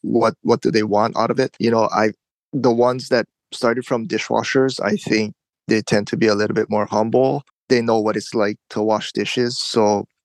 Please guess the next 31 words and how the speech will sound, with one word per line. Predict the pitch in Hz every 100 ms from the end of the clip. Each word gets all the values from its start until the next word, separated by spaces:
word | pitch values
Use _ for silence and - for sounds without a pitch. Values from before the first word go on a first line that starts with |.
| _
the | - 110
tendency | 113 120 120 -
is | 113 104 -
to, | 117 104 90 _ _ _
they | 123 110
treat | - - 139 151 _ _ _
the | 120
dishwasher, | 110 113 - 101 - - _ -
their | 127 135
dishwashers | 117 113 - - - 104 90
now | 101 110 104 101 131 - _ _ -
really | 110 110 104
good | - 107 120 139 _ _ -
because | 110 - 101
they | 110
know | 101 104
how | 104 104
difficult | 107 101 - 120 107
dishwashing | 110 - 101 - 107
can | - 92 107
be | 123 135 147 -
or, | 113 107 - _ _
or | - 101 -
is, | 110 127 160 - _ -
versus | 127 123 - 117
I've, | 95 117 - _ _ _
I've | - 123 120
seen | 110 - 139 131 131
and | 113 104 104 104
worked | 113 113 -
with, | 110 113 113 -